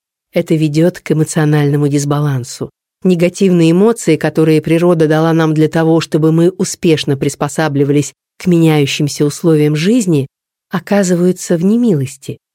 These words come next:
подавляются и обесцениваются. Сожаление — нормальная часть человеческой природы. Они помогают нам узнать больше о мире и о себе и сделать полезные выводы на будущее.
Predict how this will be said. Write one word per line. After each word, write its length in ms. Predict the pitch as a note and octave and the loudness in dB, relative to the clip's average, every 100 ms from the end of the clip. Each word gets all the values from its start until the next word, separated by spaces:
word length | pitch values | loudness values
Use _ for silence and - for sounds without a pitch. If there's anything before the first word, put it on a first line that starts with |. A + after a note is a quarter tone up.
| _ - | _ -4
подавляются 920 | D3+ D3 C3+ C#3 F#3 A3+ - - D3 _ _ _ - | -2 0 0 0 0 -2 -4 -10 -12 _ _ _ -2
и 80 | G#3+ | 0
обесцениваются. 1080 | G#3+ A#3 - - D3+ A#2+ B2 B2 - - C3 _ _ _ _ _ _ - | 0 -2 -4 -4 -2 -4 -10 -14 -16 -20 -20 _ _ _ _ _ _ -10
Сожаление — 840 | - E3+ E3+ E3+ A#3 A#3 D#3+ C3 - _ | -4 0 2 4 4 2 0 -2 -10 _
нормальная 720 | - G#3+ A#3+ A3+ A3+ A3 G#3+ G#3 | -2 0 2 2 2 2 2 0
часть 420 | - F3+ F#3 - | 0 0 0 -4
человеческой 720 | - D#3+ D3+ D#3+ D#3+ - D3+ | -2 0 0 0 -4 -2 -4
природы. 680 | C#3+ D3+ D3 C#3 A2+ A#2 B2 _ _ _ | -2 -2 -2 -4 -8 -12 -18 _ _ _
Они 220 | F3 F#3+ | -2 0
помогают 500 | F#3+ F3 E3+ F3 E3+ | 0 0 0 2 2
нам 220 | E3 E3 | 2 2
узнать 480 | E3 D#3 E3+ F3+ E3 | 2 2 2 0 -2
больше 520 | E3+ D#3+ E3 D#3 - D#3 | -2 0 2 2 0 -2
о 100 | D#3 | 0
мире 360 | E3 G3+ F#3+ | 0 2 0
и 220 | F#3 F#3+ | 0 0
о 100 | F#3+ | 0
себе 560 | G3 - G#3 G3+ G3 C#3 - _ _ - | 0 -4 -2 0 0 -2 -10 _ _ -4
и 80 | E3+ | -2
сделать 480 | C#3+ D3+ E3+ F3+ - | 0 0 2 0 0
полезные 600 | D#3 D#3 D#3 D#3 D3 C#3 | 2 4 2 2 2 2
выводы 500 | D3+ D#3 D3+ D3+ D#3 | 2 2 2 0 -2
на 180 | D#3+ D#3+ | -2 -2
будущее. 760 | D3 C#3 C3 A#2+ - - B2+ | 0 -4 -4 -8 -10 -12 -16